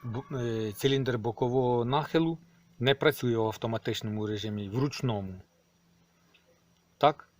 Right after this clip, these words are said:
Не працює, е, задання цієї всієї конструкції. Ось до що ходить тако. Вона не працює в автоматичному режимі. Якщо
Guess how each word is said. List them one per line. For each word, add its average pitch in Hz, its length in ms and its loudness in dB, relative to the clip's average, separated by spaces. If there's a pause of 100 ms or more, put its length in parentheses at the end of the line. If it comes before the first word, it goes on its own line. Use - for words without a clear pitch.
(460)
Не 120 160 2
працює, 127 920 2 (120)
е, 98 800 -6 (1120)
задання 127 640 4 (1200)
цієї 131 420 4
всієї 135 440 2
конструкції. 117 840 2 (300)
Ось 107 200 -2
до 113 100 6
що 110 160 0
ходить 104 300 0
тако. 104 320 -2 (600)
Вона 117 200 2
не 120 80 2
працює 123 360 4
в 113 100 6
автоматичному 107 840 -2 (420)
режимі. 104 520 2 (3750)
Якщо 113 540 0